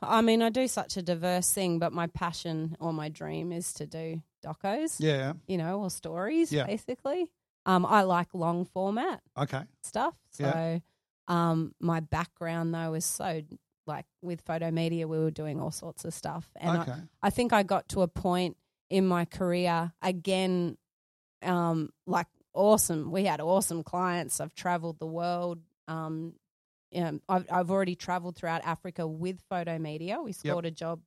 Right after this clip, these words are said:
Speaker 1: with a N G O.
Speaker 2: Oh, nice.
Speaker 1: And so we were, I got to travel heaps with gear and,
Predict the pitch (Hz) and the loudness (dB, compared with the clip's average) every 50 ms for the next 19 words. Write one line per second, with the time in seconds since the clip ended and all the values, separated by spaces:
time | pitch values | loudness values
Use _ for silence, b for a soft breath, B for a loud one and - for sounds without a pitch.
0 | _ - 165 165 160 156 165 160 160 156 160 _ _ _ _ _ _ - 175 180 | _ -12 -10 -10 -8 -6 -6 -6 -6 -6 -8 _ _ _ _ _ _ -4 -2 -2
1 | 180 165 170 170 165 170 190 202 381 453 - _ _ _ _ - 180 175 170 196 | 0 -2 -2 -2 -2 0 0 -2 -2 -4 -8 _ _ _ _ -4 -2 -2 -2 -2
2 | 220 208 - - - 175 175 175 170 165 160 160 - - - - - 190 175 170 | -4 -6 -8 -6 -4 -2 0 0 0 0 -2 -2 -4 -4 -4 0 2 4 4 4
3 | 165 165 175 170 165 160 160 160 160 151 - - _ _ _ _ _ - 175 170 | 4 2 2 2 2 2 2 2 0 0 -2 -6 _ _ _ _ _ -4 -2 -2
4 | 160 160 - - 170 151 - 170 151 160 156 156 160 160 151 170 170 160 - - | -2 -4 -6 -8 -12 -8 -4 -2 -2 -2 -2 -6 -8 -6 -4 -4 -4 -6 -6 -10
5 | - - - - 175 180 170 151 - - 180 170 175 175 165 156 151 147 139 131 | -12 -12 -10 -8 -8 -6 -6 -6 -6 -6 -4 -2 -2 -2 -2 -2 -2 -2 -4 -6
6 | 131 131 170 | -8 -10 -10